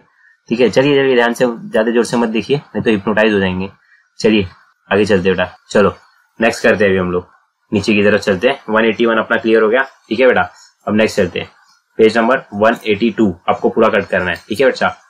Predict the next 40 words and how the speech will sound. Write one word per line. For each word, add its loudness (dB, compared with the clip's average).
पेज 0
नंबर 2
वन 0
एटी -6
टू -2
आपको 0
क्या 0
करना -4
है? -4
पूरा 2
कट -4
करना -8
है। -12
किया 2
आपने -4
कट? 0
ओके, -2
चलो 0
next 0
चलते -4
हैं। -16
मैं 0
भी -2
कट -4
कट -4
बोल -2
बोल -2
के -8
थक -12
गया, -4
ऐसा -4
लग 0
रहा -2
है -6
कैमरा -2
मैन -2
हूँ। -10
वन 4
एटी 0
थ्री, -2